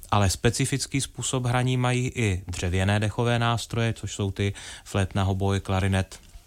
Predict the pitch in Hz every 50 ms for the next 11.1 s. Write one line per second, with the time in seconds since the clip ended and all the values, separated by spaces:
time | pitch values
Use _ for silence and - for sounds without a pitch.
0 | - - - - - - - 113 107 95 87 - - - 101 92 98 113 - -
1 | - - - - - - - - - - - - 104 104 104 104 101 101 101 101
2 | 104 104 - - - 107 107 104 101 104 95 - - 107 101 107 117 110 110 98
3 | - 123 107 107 104 101 - 117 113 113 - - 107 104 110 104 - - 113 -
4 | - - - - 107 107 107 107 107 113 117 113 117 117 117 - - - - 101
5 | - 104 107 107 120 113 98 - - - - - - - - - - - 131 120
6 | - - 131 123 - - 123 120 117 123 120 120 123 123 123 123 123 127 127 -
7 | - - - - - - 101 104 117 117 123 120 - - 120 110 - - - 131
8 | 120 95 85 - - - - - - - - - - - - 110 104 120 - -
9 | 98 98 - - 113 107 107 107 104 - - 113 123 139 - - 117 107 - -
10 | - 107 98 107 107 110 117 113 113 117 - - - - 127 123 127 135 139 143
11 | 143